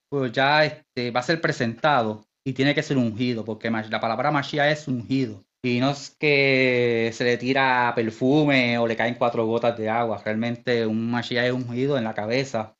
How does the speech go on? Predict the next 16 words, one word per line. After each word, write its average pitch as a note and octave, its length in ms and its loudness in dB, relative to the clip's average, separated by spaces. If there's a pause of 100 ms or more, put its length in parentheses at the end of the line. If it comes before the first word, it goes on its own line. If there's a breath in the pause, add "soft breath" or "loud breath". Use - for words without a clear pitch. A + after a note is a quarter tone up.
(120)
y A2 560 -2
con G#2+ 240 -6
una, A#2+ 540 -2
unas A#2 140 -8
palabras B2+ 540 0
que G#2+ 160 -2
el G#2 80 -6
propio A2+ 320 -6
Creador B2+ 580 2
transmite B2 760 -2 (180)
para G#2+ 160 -2
que A2 80 -6
la G#2+ 100 -2
bendición G#2+ 360 -2
venga C#3 260 0
tanto A2 560 -4